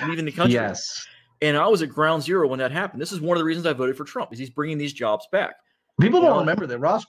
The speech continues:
Speaker 2: Perot was a real contender. He could have
Speaker 1: Yeah.
Speaker 2: won the presidency if he hadn't had, like, a personal breakdown in the last couple of months.
Speaker 1: Well, he backed out of it, and then he came back
Speaker 2: Yeah.
Speaker 1: in. It,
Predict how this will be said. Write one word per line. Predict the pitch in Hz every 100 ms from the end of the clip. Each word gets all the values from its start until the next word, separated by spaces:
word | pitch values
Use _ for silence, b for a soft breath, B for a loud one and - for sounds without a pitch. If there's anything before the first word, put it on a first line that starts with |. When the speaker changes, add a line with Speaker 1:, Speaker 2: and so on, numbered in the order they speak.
| _
Speaker 2:
Perot | 190 156
was | 120
a | 120
real | 170
contender. | 175 127 147 156 85
He | - 165
could | - 226
have | 143
Speaker 1:
Yeah. | 131
Speaker 2:
won | 170
the | 147
presidency | 165 165 156 127 139 117
if |
he | 135 139
hadn't | 160 139
had, | 139 143
like, | 123 113
a |
personal | - 147 143 135
breakdown | 107 120 139 120 110
in |
the | 101
last | 117 120
couple | - 113
of | 107
months. | 135 - - - -
Speaker 1:
Well, | 135
he | 139
backed | 131 123 131 127 -
out | 117 117
of | 113
it, | 117
and |
then | 117
he | 117
came | 123 117
back | 135 117
Speaker 2:
Yeah. | 113 113
Speaker 1:
in. | 110
It, | -